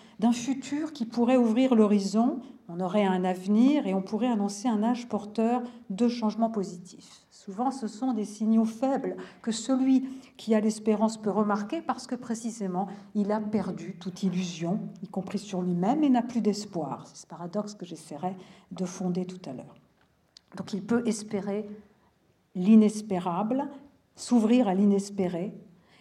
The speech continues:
et annoncer donc un nouvel âge, peut-être, qui pourrait redonner de la confiance en l'avenir, de l'énergie, car l'espérance suppose l'énergie,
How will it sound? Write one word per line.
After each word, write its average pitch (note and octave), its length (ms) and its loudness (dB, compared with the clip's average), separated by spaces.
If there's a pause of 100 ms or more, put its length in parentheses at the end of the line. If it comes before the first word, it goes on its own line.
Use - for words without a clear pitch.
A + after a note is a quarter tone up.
(140)
et A3 160 6
annoncer G#3 540 4
donc G#3+ 300 0
un F3+ 60 -4
nouvel F3+ 340 -2
âge, A3 340 0
peut-être, A3 360 -4
qui - 100 -10
pourrait G3+ 260 0
redonner G3+ 380 4
de G3+ 60 2
la A3+ 80 0
confiance G#3+ 480 -2
en F3 80 -2
l'avenir, F#3 400 -4
de F3 100 -8
l'énergie, F3 880 -2
car - 200 -18
l'espérance F3+ 500 -6
suppose A#3+ 480 0
l'énergie, F#3+ 600 0